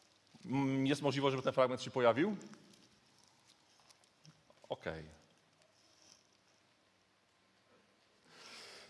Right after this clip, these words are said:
Dobrze, to zróbmy tak. <laughs> Niech te fragmenty już się nie pojawiają. Psalm sto trzydziesty dziewiąty,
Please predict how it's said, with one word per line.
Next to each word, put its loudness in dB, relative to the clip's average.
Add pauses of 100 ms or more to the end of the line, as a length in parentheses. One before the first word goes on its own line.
(220)
Dobrze, 10 (300)
to 0
zróbmy 4
tak. 2 (320)
<laughs> -16
Niech 2
te 2
fragmenty 2
już 0
się 2
nie 0
pojawiają. 2 (2000)
Psalm 12
sto 6
trzydziesty 6
dziewiąty, 12